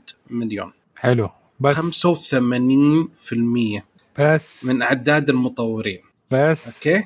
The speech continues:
Speaker 1: هذا
Speaker 2: أيوة.
Speaker 1: كلهم، كل هذا يعادل خمسة في المية من دخل أبل.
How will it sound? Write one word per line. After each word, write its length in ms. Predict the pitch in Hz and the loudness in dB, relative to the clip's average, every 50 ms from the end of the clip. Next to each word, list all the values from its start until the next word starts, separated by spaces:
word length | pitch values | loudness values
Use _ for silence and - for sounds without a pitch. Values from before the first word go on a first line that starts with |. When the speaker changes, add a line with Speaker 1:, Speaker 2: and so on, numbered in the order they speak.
| - _ - - _ _ | -6 _ -20 -20 _ _
Speaker 1:
هذا 260 | - 139 165 202 220 | -6 -2 0 2 2
Speaker 2:
أيوة. 140 | 220 190 185 | 2 2 0
Speaker 1:
كلهم، 760 | 180 - - 226 226 208 214 190 170 196 220 247 269 269 269 - _ _ _ - | 0 0 0 0 0 2 0 0 0 0 0 0 0 -2 -6 -10 _ _ _ -2
كل 240 | 240 247 226 190 165 | 0 2 2 2 2
هذا 600 | 156 180 185 175 165 160 151 170 190 220 233 - _ _ _ _ _ - | 2 2 2 2 2 2 2 2 0 0 0 -6 _ _ _ _ _ -2
يعادل 680 | 127 143 139 160 185 185 180 180 160 175 208 226 - - | 0 0 2 2 2 2 2 2 0 0 -2 -2 -2 -4
خمسة 460 | - - - - 190 208 190 - 185 170 | -4 -2 -2 0 0 -2 -2 -2 -4 -4
في 80 | - | -4
المية 220 | 156 165 180 175 156 | -2 -2 0 2 2
من 160 | 147 147 139 | 2 0 0
دخل 240 | 143 139 - - - | 0 -2 -2 -2 -4
أبل. 180 | 107 - - | -6 -8 -10